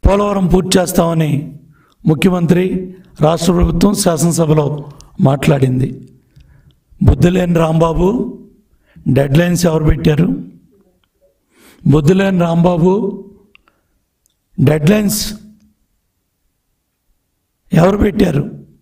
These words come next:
ఇరవై మూడు జూను, ఇరవై మూడు నాటికి. బుద్ధి లేకుండా మాట్లాడ మాకు. ఈ రాష్ట్ర ప్రజలు భావిస్తున్న విషయం ఏంటంటే,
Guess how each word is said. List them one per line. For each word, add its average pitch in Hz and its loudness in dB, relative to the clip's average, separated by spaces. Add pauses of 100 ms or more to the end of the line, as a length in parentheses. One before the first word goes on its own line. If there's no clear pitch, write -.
(880)
ఇరవై 185 0
మూడు 185 0
జూను, 190 2 (680)
ఇరవై 185 2
మూడు 190 0
నాటికి. 170 0 (1040)
బుద్ధి 131 2
లేకుండా 160 0 (560)
మాట్లాడ 143 0
మాకు. 139 -2 (600)
ఈ 151 0
రాష్ట్ర 165 -2
ప్రజలు 175 2 (800)
భావిస్తున్న 165 0
విషయం 151 0
ఏంటంటే, 156 0